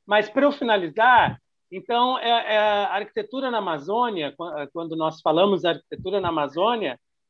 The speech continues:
é justamente essa ideia de que são vários arquitetos, é, que,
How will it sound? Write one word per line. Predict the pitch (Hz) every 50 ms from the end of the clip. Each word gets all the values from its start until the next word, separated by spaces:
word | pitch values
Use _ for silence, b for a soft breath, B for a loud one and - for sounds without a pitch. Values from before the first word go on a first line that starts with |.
| _ _
é | 175 185 190 190 190
justamente | 175 165 254 269 - - 277 240 220 240 262 254 - 277
essa | - - 277 254
ideia | 226 185 226 247 262 269 262 240 226
de | 180 202
que | 202 _
são | _ 226 220 214 170
vários | 202 226 240 262 262 254 202 233
arquitetos, | 233 214 - _ - 214 220 226 233 220 220 _ - 180 - 233 - _ _ _ _ _ _ _ - -
é, | - 175 175 170 170 180 - -
que, | - 208 196 196 190 190 190 190 175 -